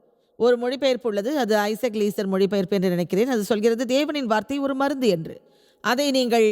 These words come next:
ஒரு மருந்து போல் உட்கொண்டால், உங்கள் அகத்தில் உள்ளவை எல்லாம் நலமாக இருக்கும். பிறகு நீங்கள் எல்லாவற்றிலும் விசுவாசத்தோடு செயல்படலாம்.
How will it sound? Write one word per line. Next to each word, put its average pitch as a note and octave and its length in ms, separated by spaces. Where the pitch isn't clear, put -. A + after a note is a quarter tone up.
ஒரு G#3+ 180
மருந்து C#4 360
போல் C4 300
உட்கொண்டால், G#3 680
உங்கள் A3 380
அகத்தில் D#4+ 580
உள்ளவை B3 420
எல்லாம் A#3+ 520
நலமாக G#3+ 640
இருக்கும். G#3+ 460
பிறகு A#3+ 300
நீங்கள் G3+ 340
எல்லாவற்றிலும் B3 800
விசுவாசத்தோடு F#3+ 720
செயல்படலாம். E3 600